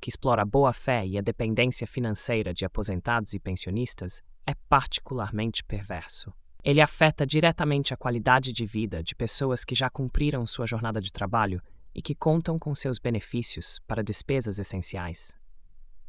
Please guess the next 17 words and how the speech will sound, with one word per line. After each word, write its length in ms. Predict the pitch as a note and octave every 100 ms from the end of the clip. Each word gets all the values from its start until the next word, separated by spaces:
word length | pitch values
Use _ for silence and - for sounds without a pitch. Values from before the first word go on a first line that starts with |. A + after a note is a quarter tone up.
| -
A 100 | B2+
atuação 460 | C#3 - - D#3+ D#3
da 80 | C#3
Polícia 440 | - B2+ D3+ D3
Federal, 560 | - A#2+ G#2+ G#2+ D#2+ -
em 140 | C3+
conjunto 540 | C3 B2 A#2+ C3+ D#3 -
com 100 | C#3
o 20 |
Ministério 460 | B2+ A2 - A#2+ F#2+
Público, 500 | - C#3 G2+ - F2+ - - -
é 80 | -
crucial 640 | C3+ E3+ F3 - C3+ F#2 F#2
para 160 | B2+ B2
desmascarar 680 | D3+ D#3 D3+ - C#3 B2 A#2+
esses 240 | - -
criminosos 720 | - G#2+ G2+ G#2 G2+ G2 -